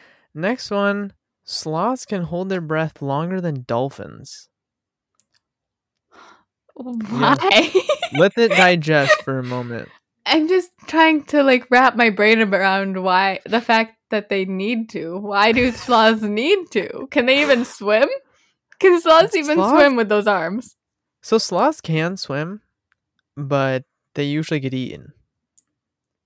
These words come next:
Speaker 1: because sloths are not good at living.
Speaker 2: <laughs> They really
Speaker 1: So,
Speaker 2: aren't.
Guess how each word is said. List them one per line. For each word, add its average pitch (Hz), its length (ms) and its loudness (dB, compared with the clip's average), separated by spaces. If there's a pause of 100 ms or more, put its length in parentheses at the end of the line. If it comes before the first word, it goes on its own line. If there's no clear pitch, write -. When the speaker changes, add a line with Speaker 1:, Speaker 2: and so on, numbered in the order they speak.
(240)
Speaker 1:
because 139 320 -4
sloths 131 460 -6
are 123 120 -8
not 123 300 -8
good 131 280 -8 (280)
at 107 220 -8 (180)
living. 120 380 -8 (300)
Speaker 2:
<laughs> 277 100 0 (440)
They 262 160 6
really 269 240 6
Speaker 1:
So, - 60 8
Speaker 2:
aren't. 202 360 6